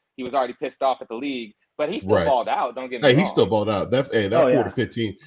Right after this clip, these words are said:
Speaker 2: that four to fifteen worked out. Shout out Nick Boyd for the donation here. Not a car hater, but how about Carr missing Hollins wide open in the
Speaker 1: We
Speaker 2: end
Speaker 1: saw,
Speaker 2: zone?
Speaker 1: oh,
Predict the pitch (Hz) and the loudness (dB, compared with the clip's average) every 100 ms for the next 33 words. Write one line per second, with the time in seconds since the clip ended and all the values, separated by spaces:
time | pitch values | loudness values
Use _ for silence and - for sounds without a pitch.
0 | - 127 160 160 110 - 120 - 117 95 | -4 -2 2 4 4 2 0 0 -2 0
1 | 92 - 101 85 - - - 165 160 135 | -2 0 -2 -2 -8 -20 -2 4 4 4
2 | 135 104 113 127 123 120 98 113 113 113 | 2 0 2 2 2 -2 0 0 2 0
3 | 113 113 117 123 120 _ _ 113 117 117 | -2 -4 -4 -4 -6 _ _ -2 -2 0
4 | 113 117 113 107 95 107 104 - 117 107 | 0 0 0 -2 -4 -4 -4 -2 -2 -2
5 | 107 - 110 107 98 104 107 104 104 101 | -6 -6 -6 -6 -4 -4 -4 -6 -6 -6
6 | 107 131 135 | -2 0 4